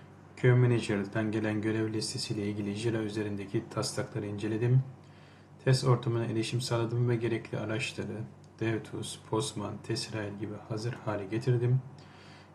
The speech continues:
Günlük toplantıya katıldım. Queue Manager günün öncelikli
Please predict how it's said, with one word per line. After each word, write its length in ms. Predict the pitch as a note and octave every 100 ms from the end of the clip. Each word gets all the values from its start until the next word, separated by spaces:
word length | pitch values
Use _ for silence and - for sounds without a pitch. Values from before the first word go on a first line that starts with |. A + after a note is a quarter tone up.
| -
Günlük 300 | C3 C3+ -
toplantıya 680 | B2 - A#2+ B2 A2 G2+ -
katıldım. 560 | C3 B2+ A#2+ B2+ C3 - - - - - -
Queue 160 | C3
Manager 400 | B2+ A#2+ G#2+ G2+ G2+
günün 300 | B2+ A#2+ A2 - -
öncelikli 800 | A#2+ A2+ G#2+ G#2 - A#2 B2+